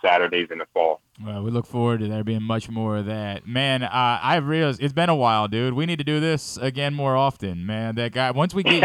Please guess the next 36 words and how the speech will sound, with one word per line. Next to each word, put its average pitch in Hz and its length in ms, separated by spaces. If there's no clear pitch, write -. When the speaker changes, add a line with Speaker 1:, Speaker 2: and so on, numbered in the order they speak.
Speaker 2:
you 143 60
Speaker 1:
<laughs> 147 60
Speaker 2:
going, 127 500
we 165 120
could 175 120
do 165 140
this 160 260
literally 151 460
for 120 160
six 110 380
hours. 98 640
Uh, 135 340
I 151 100
know 180 120
you've 226 180
kind 214 220
of 214 60
abandoned 185 480
Twitter 196 320
at 107 120
this 117 180
point, 107 300
right? 156 260
Like, 160 160
you're 190 100
pretty 196 220
much 196 180
off 190 260
of 117 120
it 104 100
now, 92 240
right? 147 300
Speaker 1:
Yeah, 170 240
well, 165 140
I 170 120
got 175 220